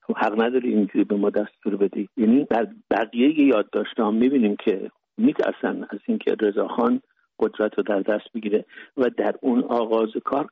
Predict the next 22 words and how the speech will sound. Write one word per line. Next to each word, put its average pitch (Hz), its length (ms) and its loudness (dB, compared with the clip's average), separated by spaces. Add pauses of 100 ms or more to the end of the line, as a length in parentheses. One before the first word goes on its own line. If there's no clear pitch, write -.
قطعاً 135 800 -2
دو 131 100 2
نفر 139 380 -4
برای 104 320 0
این 104 180 -4
کار 104 240 -4 (220)
به 113 80 0
نظر 104 340 -2
من 101 240 -4
موثر 98 560 -4
بودن. 90 220 -10 (120)
یکی 113 320 0
سدزیا 110 440 0
بود، 123 280 -4 (120)
اه، 127 100 2 (160)
و 107 100 0
یکی 110 640 -2 (120)
رضاخان. 98 580 -4
رضاخان 98 420 0
در 107 200 0
واقع - 160 0
ت-، - 240 -10